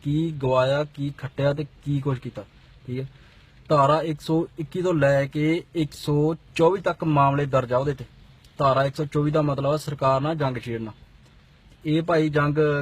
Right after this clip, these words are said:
ਕਿਹਦੇ ਕਰਕੇ ਛੇੜੀ? ਉਹਨਾਂ ਕੋਈ ਨਿੱਜੀ ਲੜਾਈ ਤਾਂ ਹੈ ਨਹੀਂ ਉਹਨਾਂ ਦੀ, ਕੋਈ ਗੱਲਬਾਤ ਸੀ ਤਾਂ ਹੀ ਪਰਚੇ ਪਏ ਆ, ਆਪਣੇ ਤਾਂ ਨਹੀਂ ਪੈ ਗਏ। ਆਪਾਂ ਘਰੇ ਬੈਠੇ ਗੱਲਾਂ ਕਰਦੇ ਆ, ਆਪਣੇ ਤੇ ਕਿੰਨੇ ਕੁ ਪਰਚੇ ਪਏ ਆ? ਜੇ ਪਏ ਆ ਤਾਂ ਮੈਨੂੰ ਦੱਸੋ। ਤੇ ਦੂਜੀ ਗੱਲ ਤੁਸੀਂ ਕੀਤੀ ਆ ਵੀ ਬਰਗਾੜੀ ਵੇਲੇ ਉਹਨਾਂ ਨੇ ਕੋਈ ਨਿਆਂ ਨਹੀਂ ਲੈ ਕੇ ਦਿੱਤਾ। ਤੇ ਇੱਕ ਗੱਲ ਮੈਨੂੰ ਦੱਸੋ ਵੀ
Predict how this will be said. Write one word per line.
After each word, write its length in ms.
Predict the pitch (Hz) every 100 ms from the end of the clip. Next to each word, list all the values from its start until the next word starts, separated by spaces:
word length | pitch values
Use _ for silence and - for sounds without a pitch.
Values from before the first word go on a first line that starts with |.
| 135
ਕਿਹਦੇ 200 | 147 170
ਕਰਕੇ 260 | 175 160 156
ਛੇੜੀ? 240 | 143 139
ਉਹਨਾਂ 120 | 143 147
ਕੋਈ 140 | 151
ਨਿੱਜੀ 200 | 135 135
ਲੜਾਈ 220 | 139 139
ਤਾਂ 120 | 147
ਹੈ 120 | 135 147
ਨਹੀਂ 140 | 165
ਉਹਨਾਂ 140 | 160 151
ਦੀ, 80 | 143
ਕੋਈ 140 | 151
ਗੱਲਬਾਤ 440 | 139 131 135 139 147
ਸੀ 120 | 143
ਤਾਂ 160 | 147 139
ਹੀ 100 | 156
ਪਰਚੇ 260 | 160 151 170
ਪਏ 220 | 156 156
ਆ, 60 | 185 - _ -
ਆਪਣੇ 260 | 135 135 165
ਤਾਂ 80 | 180
ਨਹੀਂ 100 | 196
ਪੈ 180 | 180 151
ਗਏ। 120 | 160
ਆਪਾਂ 200 | 156 156
ਘਰੇ 220 | 147 139
ਬੈਠੇ 220 | 127 131
ਗੱਲਾਂ 220 | 147 139 135
ਕਰਦੇ 260 | 139 135
ਆ, 20 | 147
ਆਪਣੇ 200 | 143 151
ਤੇ 80 | 156
ਕਿੰਨੇ 200 | 160 170
ਕੁ 100 | 170
ਪਰਚੇ 260 | 156 151
ਪਏ 200 | 139 135
ਆ? 40 | 135 - -
ਜੇ 100 | 139
ਪਏ 320 | 147 143 139 147
ਆ 60 |
ਤਾਂ 100 | 147
ਮੈਨੂੰ 180 | 147 143
ਦੱਸੋ। 260 | 117 110 120 - - - - - - - -
ਤੇ 60 | 135
ਦੂਜੀ 320 | 139 139 160
ਗੱਲ 180 | 165 165
ਤੁਸੀਂ 220 | 165 175
ਕੀਤੀ 300 | 165 147 151
ਆ 60 | 151
ਵੀ 100 | 160
ਬਰਗਾੜੀ 400 | 151 139 139 147
ਵੇਲੇ 220 | 151 156
ਉਹਨਾਂ 160 | 151 156
ਨੇ 80 |
ਕੋਈ 140 | 156 160
ਨਿਆਂ 240 | 143 127
ਨਹੀਂ 100 | 127
ਲੈ 120 | 127 123
ਕੇ 100 | 123
ਦਿੱਤਾ। 280 | 120 - 117 _ _ _ _ _ _ -
ਤੇ 60 | -
ਇੱਕ 180 | 156 143
ਗੱਲ 200 | 151 160
ਮੈਨੂੰ 200 | 165 175
ਦੱਸੋ 300 | 151 139 160
ਵੀ 340 | 160 165 170